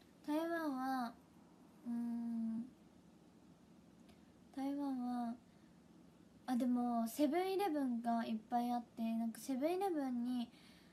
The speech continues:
なんかミスタードーナツがありましたね。入国審査は無事通れたよ。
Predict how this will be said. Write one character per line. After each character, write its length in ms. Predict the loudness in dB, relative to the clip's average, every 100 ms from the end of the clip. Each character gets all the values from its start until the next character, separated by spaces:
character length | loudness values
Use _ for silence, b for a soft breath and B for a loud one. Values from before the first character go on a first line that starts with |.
| B -4
な 80 | -2
ん 80 | 0
か 100 | 2
ミ 140 | 2
ス 80 | 4
タ 160 | 4 4
ー 20 |
ド 120 | 4
ー 40 | 4
ナ 160 | 2
ツ 160 | -4 -10
が 80 | -10
あ 60 |
り 120 | -10
ま 140 | -10 -14
し 80 | -16
た 80 |
ね。 80 | -18 -18 -20 -20 -20 -20 -20 -20 -20 -20 -20 -20 -20 -20 -20 -20 -20 -20 -20 -20 -20 -20 -20 -20 -20 -20 -20 -20 -20 -20 -20 -20 -20 -20 -20 -20 -20 -20 -20 -20 -18 B B 4
入 140 | 6
国 260 | 6 2 4
審 160 | 4
査 80 | 4
は 60 | 2
無 100 | 2
事 140 | 0 0
通 180 | 0
れ 120 | 0 0
た 100 |
よ。 120 | -4